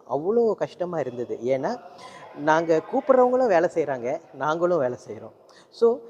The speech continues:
இன்ஃபர்மேஷன் கேதர் பண்றதுக்கும் கஷ்டமா இருந்துச்சு, நாங்க வேலை செய்யறதுக்கும் கஷ்டமா இருந்துச்சு. So, என்ன ஒரு இதுல ஒரு, ஆ, அருமையான ஒரு விஷயம்னு சொன்னாங்கன்னா, ஏற்பாட்டு குழுவில் அஞ்சு பேர் இருந்தோம். இந்த அஞ்சு பேருமே வந்து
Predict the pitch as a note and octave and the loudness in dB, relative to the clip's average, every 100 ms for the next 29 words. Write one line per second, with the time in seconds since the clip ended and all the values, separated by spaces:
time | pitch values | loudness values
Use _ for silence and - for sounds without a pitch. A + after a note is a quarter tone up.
0 | - F#3 A3+ C4 A3+ F#3+ D3 E3+ G#3+ G3+ | -6 -4 0 0 0 -2 2 2 2 0
1 | F3+ F#3+ G3 A3 A3 - E3 D#3+ C#3+ C3+ | -2 -2 -2 -4 -4 -6 -2 -2 -2 -8
2 | - F#3 A#3+ - C3+ C3 C3 D3+ D#3 C#3+ | -2 -2 -2 -4 -2 2 4 4 2 -2
3 | C3+ C3 C#3+ A2+ - B2 A#2 A2 G#2+ - | -2 -6 -8 -8 -10 -8 -6 -6 -10 -12
4 | A2 - - - - _ G#3 E3 F#3+ C#4 | -14 -16 -20 -20 -20 _ 2 4 2 2
5 | B3 F3 D3 C3 B2 B2 A#2+ A#2+ A#2+ A#2 | 4 4 4 2 2 0 -4 -2 0 0
6 | A#2 A2+ A#2 - - - A#2 A#2 - C3 | 0 -2 -6 -14 -20 -10 -4 -4 0 0
7 | D#3 E3 E3 C3 B2+ - C#3 - A#2 A#2+ | 0 -2 -2 -4 -4 -6 -12 -10 -8 -6
8 | C3+ C3 E3+ - F#3 - C3 C#3+ B2+ C3 | -4 0 0 0 -2 -2 -2 -2 -2 -4
9 | C3+ C3+ B2 A2 G#2+ B2+ B3 - D3 C#3+ | -2 -2 -2 -6 -8 -10 -14 -12 0 2
10 | F#3 A3+ A3+ G#3+ A3+ A3+ F#3 D3+ D#3+ C3 | 2 -2 2 2 2 -2 -4 -4 -2 -2
11 | G#3+ | -2